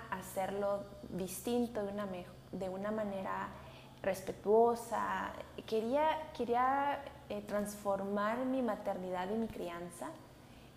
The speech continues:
en algo positivo. Entonces me empecé otra vez a buscar, ya no en foros, sino en grupos de, de Facebook.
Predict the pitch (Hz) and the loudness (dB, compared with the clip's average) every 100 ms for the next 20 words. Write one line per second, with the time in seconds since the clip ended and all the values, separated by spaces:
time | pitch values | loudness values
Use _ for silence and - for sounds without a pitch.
0 | - - 196 190 190 196 208 226 226 - | -14 -4 -2 -2 -2 -2 -2 -2 -4 -4
1 | 185 - 170 - - - - - - - | -8 -4 -4 -4 -14 -18 -18 -18 -18 -8
2 | 196 202 202 220 226 226 - 254 269 262 | -4 -4 0 2 2 0 0 2 0 -2
3 | - - 226 214 208 214 208 202 - 214 | -10 -4 0 0 0 0 0 0 4 6
4 | 214 208 214 226 220 202 202 214 214 180 | 6 4 -2 2 4 4 2 0 -2 -4
5 | 180 - 190 190 - - - - 196 226 | -6 0 2 2 0 -10 -16 -4 6 8
6 | 254 262 269 269 269 240 214 202 214 285 | 10 8 8 6 4 4 6 4 2 0
7 | - - - - - 196 196 190 185 185 | -6 -14 -16 -8 0 0 2 0 0 2
8 | 208 202 208 214 240 226 190 180 175 175 | 2 0 0 2 0 -2 -2 0 0 -2
9 | 170 170 - - 180 175 175 180 - 208 | -4 -6 -8 -4 -2 0 -2 -2 0 0
10 | 208 - - | 0 -4 -6